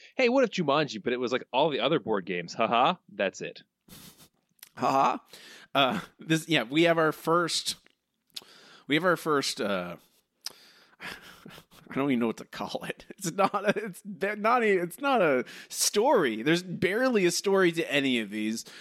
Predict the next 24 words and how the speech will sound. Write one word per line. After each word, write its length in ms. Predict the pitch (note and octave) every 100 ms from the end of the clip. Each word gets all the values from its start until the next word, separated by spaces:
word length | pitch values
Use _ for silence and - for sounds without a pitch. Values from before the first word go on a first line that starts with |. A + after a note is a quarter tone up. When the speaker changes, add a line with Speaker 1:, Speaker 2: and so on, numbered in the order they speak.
| - -
Speaker 2:
Uh, 180 | C3 B2+
it's 160 | C#3 C3+
War 320 | C#3 G#3 G#3+
and 100 | F#3
Pieces 500 | D#3+ C3 A#2+ A#2 A2
is 180 | A#2+ A2+
the 60 | A2+
name 220 | G2 F#2
of 100 | F2+
it. 180 | F#2 F#2 _ _ - - - -
Uh, 300 | G2+ G2 F#2 -
it 240 | B2 A2+
is 340 | C#3 B2+ A2+ - - - -
very 680 | C#3 B2+ F3 G#3+ F#3 C3+ A2+
loosely 720 | G#2+ A2+ - G2+ F#2 F#2+ -
calling 340 | - A#2+ A2 G#2+
it 80 | G#2
a 40 |
parody 360 | A#2 G#2+ G#2 G2
of 80 |
Jumanji. 560 | F#2+ G#2 G2+ F#2 F#2 F#2+
That's 280 | G2 G2+ G2+
very 380 | G2 G#2+ A2 G2+
generous. 600 | G#2+ G2+ F#2 F#2 -